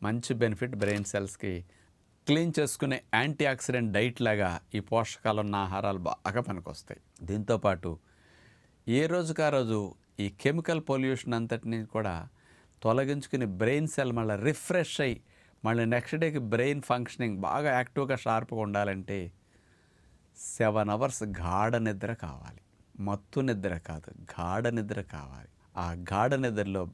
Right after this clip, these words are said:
బ్రెయిన్ సెల్స్ బాగా రిలాక్స్ అవుతాయి, రిఫ్రెష్ అవుతాయి.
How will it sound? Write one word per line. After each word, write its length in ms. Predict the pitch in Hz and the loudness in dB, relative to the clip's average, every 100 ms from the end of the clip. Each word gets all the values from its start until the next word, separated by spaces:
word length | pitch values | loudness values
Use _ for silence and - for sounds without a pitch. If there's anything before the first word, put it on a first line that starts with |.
| 90 | -6
బ్రెయిన్ 340 | 104 110 131 127 | 0 2 2 0
సెల్స్ 300 | 113 101 90 | -2 -2 -8
బాగా 520 | 87 - - 135 147 113 87 _ _ _ _ - | -10 -10 -4 -2 0 0 -4 _ _ _ _ -10
రిలాక్స్ 500 | 95 101 113 - - | -4 0 0 -2 -4
అవుతాయి, 300 | 101 85 92 | -4 -2 -4
రిఫ్రెష్ 480 | 98 95 131 120 - | -4 -2 -2 -2 -2
అవుతాయి. 320 | 90 85 80 | -8 -8 -10